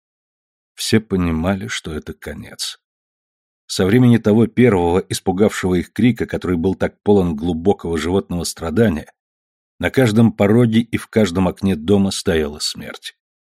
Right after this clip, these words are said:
Никто не говорил о ней, но все узнали ее. Не только родители, но и Альберт, и служанки внизу, и даже собака, беспокойно бегавшая под дождем взад и вперед по площадке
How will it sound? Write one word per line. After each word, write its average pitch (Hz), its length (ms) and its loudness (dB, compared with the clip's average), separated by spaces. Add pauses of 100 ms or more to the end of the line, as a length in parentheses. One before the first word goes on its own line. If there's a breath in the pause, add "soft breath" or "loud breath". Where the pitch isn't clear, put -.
(340)
Никто 95 280 -2
не 110 120 4
говорил 98 440 0
о 85 40 -8
ней, 80 200 -6
но 78 120 -6
все - 240 0
узнали 87 520 -2
ее. - 280 -16 (720)
Не 95 100 -2
только 110 300 2
родители, 92 580 0
но 73 200 -12
и 73 120 -10
Альберт, 101 640 -2
и - 60 -8
служанки 95 600 -4
внизу, 87 520 -6 (520)
и - 40 -14
даже 131 240 0
собака, 107 560 0
беспокойно 95 560 -2
бегавшая 95 480 0
под 78 200 -8
дождем 87 520 -2
взад 92 260 -6
и - 20 -14
вперед 101 360 -2
по - 80 -12
площадке - 720 -6